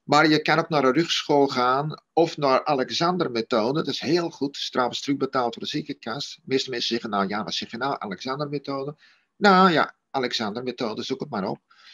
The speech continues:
En die leren je, ga je helemaal uitmeten hoe daar jij staat. En,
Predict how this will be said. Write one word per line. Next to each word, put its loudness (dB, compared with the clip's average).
En 2
die 8
leren 4
je, 0
ga -2
je 2
helemaal 2
uitmeten 0
hoe -2
daar -2
jij -6
staat. -6
En, -4